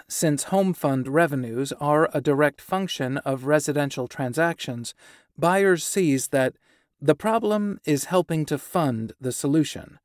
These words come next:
But the question remains, is San Juan County making inroads into the need for affordable housing? Byers and Page are optimistic, and Sandy Bishop, chair of the Housing Advisory Commission,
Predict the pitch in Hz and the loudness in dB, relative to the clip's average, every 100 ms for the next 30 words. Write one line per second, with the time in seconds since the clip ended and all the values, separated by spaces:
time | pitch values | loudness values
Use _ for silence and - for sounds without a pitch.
0 | _ _ _ _ _ _ _ - 147 151 | _ _ _ _ _ _ _ -2 0 0
1 | - 247 - - 123 127 139 147 165 160 | 2 0 0 -4 -2 -2 -2 2 2 2
2 | 104 - - - - _ _ _ _ 156 | -2 -10 -18 -18 -20 _ _ _ _ 8
3 | 170 196 175 - - 185 170 160 151 147 | 10 8 2 -6 -4 0 2 2 2 0
4 | - 139 139 175 165 147 - 139 139 156 | -2 -4 -2 -2 0 0 0 -4 -2 -2
5 | 160 151 151 175 170 139 156 147 131 135 | 0 2 4 2 0 -4 -4 -2 -2 -2
6 | 143 151 151 139 127 - 151 143 131 120 | 0 0 0 0 -2 0 0 2 0 -2
7 | 127 127 151 180 190 - _ _ _ _ | -2 -2 -4 -6 -8 -14 _ _ _ _
8 | - 156 175 165 135 135 - 202 170 156 | -2 4 4 4 2 -2 -2 2 2 2
9 | 147 143 151 156 - 147 170 - - - | 2 2 2 0 0 0 0 -4 -14 -18
10 | _ _ _ - 147 139 220 226 185 151 | _ _ _ -2 0 2 2 4 4 4
11 | 214 - 98 127 _ - 175 160 175 165 | 2 0 -4 -6 _ 0 4 6 6 2
12 | 139 139 131 165 147 139 127 139 160 143 | 0 -2 0 0 0 -2 0 2 2 2
13 | 131 123 135 120 - 135 151 | -2 -2 -4 -8 -6 -6 -6